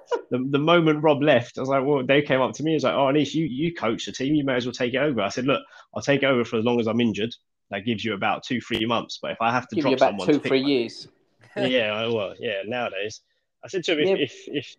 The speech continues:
Speaker 1: if I have to drop someone to pick myself, then I, then I leave the job. And I gave him enough heads up. I said, "I'm close to fitness. Give me three, four weeks, and I'm gonna be back playing 'cause I joined this team to play. And if it means I have to drop myself, then, uh, I drop someone else, then that's not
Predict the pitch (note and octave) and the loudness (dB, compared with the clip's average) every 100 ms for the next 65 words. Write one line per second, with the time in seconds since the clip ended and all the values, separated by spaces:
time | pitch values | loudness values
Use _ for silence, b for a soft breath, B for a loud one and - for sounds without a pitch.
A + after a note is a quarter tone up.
0 | - C#3+ D#3+ F3 E3+ C#3 E3 - C3 A#2+ | -12 -8 -6 -6 -4 -2 -4 -4 -8 -6
1 | G#2 - - - - B2 - A#2 G#2 - | -8 -8 -10 -10 -8 -10 -6 -6 -6 -12
2 | A2 A2+ G2 G2+ - - A2 A2+ B2 G#2 | -12 -10 -10 -12 -12 -8 -4 -2 -2 -2
3 | G2 A2+ G#2 A#2+ F#3 G3 C3+ B2+ B2+ - | -6 -6 -6 -2 0 2 0 0 -2 -4
4 | A2 C3+ A2 G#2+ - B2+ - D#3+ - - | -4 -4 -6 -8 -6 -6 -4 -8 -8 -10
5 | - A#2 F#2+ - _ - C#3 C#3+ B2+ b | -8 -8 -10 -14 _ -8 -2 -2 -2 b
6 | b b - D3 - A#2+ C3 C3 - - | b b -4 -4 -2 0 2 2 -2 -16
7 | - _ _ G#2+ A2 B2+ B2 A#2 A#2+ - | -18 _ _ -8 -2 -2 -2 -4 -6 -8
8 | C3+ G#2+ - G2 A#2+ A2 G2 - G2+ - | -8 -6 -8 -6 -4 -4 -4 -10 -10 -10
9 | C3 G#2+ F2+ _ A2+ G#2+ G2 _ b b | -6 -6 -6 _ -12 -10 -12 _ b b
10 | _ - G2+ A#2+ G#2+ A2+ G2+ A#2+ - G2+ | _ -20 -10 -8 -6 -8 -10 -10 -10 -10
11 | - F#2 F#2+ - - G#2+ G#2+ G#2+ A2 A2 | -8 -8 -8 -16 -12 -8 -6 -6 -6 -8
12 | G#2+ G#2 A#2 B2+ G#2+ A#2+ A2 A#2 G2+ - | -8 -10 -8 -6 -6 -4 -2 -2 -2 -6
13 | G#2 G#2 A2 - B2 | -8 -8 -8 -6 -6